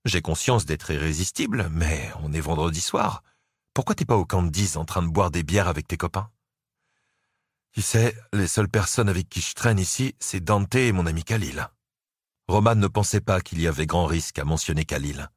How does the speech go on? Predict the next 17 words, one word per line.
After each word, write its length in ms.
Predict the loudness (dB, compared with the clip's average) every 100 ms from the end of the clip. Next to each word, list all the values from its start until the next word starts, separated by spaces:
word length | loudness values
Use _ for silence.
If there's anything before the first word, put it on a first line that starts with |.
| _ _ _ _ _
Si 220 | -6 -4 -2
Jay 240 | 2 2
devait 280 | 2 -2 -2
le 80 | 0
rencontrer 440 | -4 -6 -8 -4
un 120 | -4
jour, 420 | 0 2 4 2 -4 _
ce 180 | -6 -4
serait 240 | -2 -2 -2
quand 180 | -4
tout 140 | -4 -6
serait 200 | -4 -2
terminé. 480 | 0 0 0 -2 -6 _ _ _ _ _ _ _ _ _ _
Il 140 | -2 0
prit 160 | 2
sa 180 | 2 2
main 360 | 2 2 0